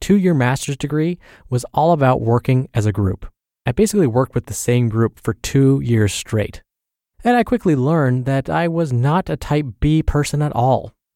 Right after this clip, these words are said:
I was very much a type A. I wanted to do everything. I felt I was the best writer in the group. I felt like I could collect the best data. I felt like I could design the best flyer, you name it.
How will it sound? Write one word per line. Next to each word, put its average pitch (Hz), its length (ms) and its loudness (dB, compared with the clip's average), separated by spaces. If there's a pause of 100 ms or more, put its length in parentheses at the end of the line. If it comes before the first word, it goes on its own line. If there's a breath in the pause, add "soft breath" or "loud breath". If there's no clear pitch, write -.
(140)
I 110 100 -6
was 101 120 -4
very 139 280 2
much 117 200 0
a 113 40 -8
type 107 260 -4 (100)
A. 156 300 -2 (500)
I 151 200 0
wanted 147 400 2
to - 80 -4
do 117 260 0
everything. 107 500 -4 (500)
I 160 160 0
felt 156 260 -2
I 135 120 2
was 135 100 -4
the 143 80 -6
best 151 280 -6
writer 117 380 0
in 101 80 0
the 104 80 -4
group. - 320 -12
I 185 140 0
felt 185 260 -2
like 165 200 -4
I 156 100 -2
could - 160 -14
collect 147 300 -4
the 147 80 -2
best 139 360 -4
data. 113 320 0 (300 soft breath)
I 170 140 -6
felt 175 260 -2
like 147 200 -6
I 143 60 -4
could 127 180 -8
design 135 440 -4
the 120 80 -2
best 139 400 -4
flyer, 110 420 0 (240 soft breath)
you 143 140 0
name 107 180 -2
it. - 80 -16